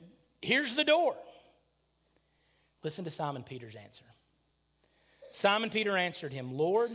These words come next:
to whom shall we go? You have the words of eternal life." What did he say in verse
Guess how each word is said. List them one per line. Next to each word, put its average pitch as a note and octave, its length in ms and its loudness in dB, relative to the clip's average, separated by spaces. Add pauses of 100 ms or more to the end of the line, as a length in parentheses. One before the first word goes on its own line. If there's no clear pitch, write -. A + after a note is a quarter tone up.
(1200)
to - 180 -8
whom A3 680 -12 (540)
shall F3 500 -8
we D3+ 140 -12
go? C3+ 400 -14 (1600)
You C#3 300 -8
have A2 500 -14 (280)
the G#2+ 100 -16
words G#2 960 -18 (600)
of G#2 120 -16
eternal G#2+ 680 -18
life." - 500 -20 (3500)
What E3 140 2
did F3+ 100 -2
he F#3+ 120 -2
say E3 280 2
in C#3 140 -6
verse B2+ 440 -6